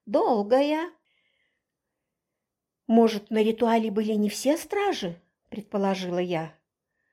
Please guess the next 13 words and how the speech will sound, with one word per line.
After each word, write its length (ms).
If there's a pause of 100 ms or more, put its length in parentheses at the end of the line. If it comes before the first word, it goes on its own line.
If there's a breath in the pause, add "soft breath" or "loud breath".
(500)
Приподнялась 920
и 60
постаралась 600
развернуться, 720
чтобы 360
видеть, 360
что 220
происходит 720
там, 360
куда 300
меня 280
тащил 460
волколак. 640